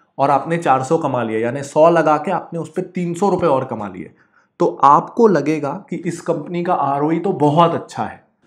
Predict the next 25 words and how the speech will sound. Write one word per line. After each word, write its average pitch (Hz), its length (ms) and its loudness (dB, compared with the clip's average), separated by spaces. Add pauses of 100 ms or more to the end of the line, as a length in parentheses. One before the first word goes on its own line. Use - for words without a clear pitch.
(180)
तो 202 80 0
कभी 190 380 4
भी 135 200 -6 (460)
ऐसा 175 280 2
ना 135 180 0
हो, 135 320 0
ये 123 140 -4
धोखा 147 340 -2
आपके 160 260 -4
साथ 151 280 -4
ना 127 80 0
हो, 143 180 0
उसके 143 240 -6
लिए 151 120 0
ज़रूरी 131 380 2
है 151 100 -2 (420)
कि 202 120 0
जिस 202 300 0
भी 233 120 6
कंपनी 202 320 0
में 233 180 0
कर्जा 170 420 4
नहीं 175 400 4
है, 117 140 -4 (560)
जैसे 143 200 -2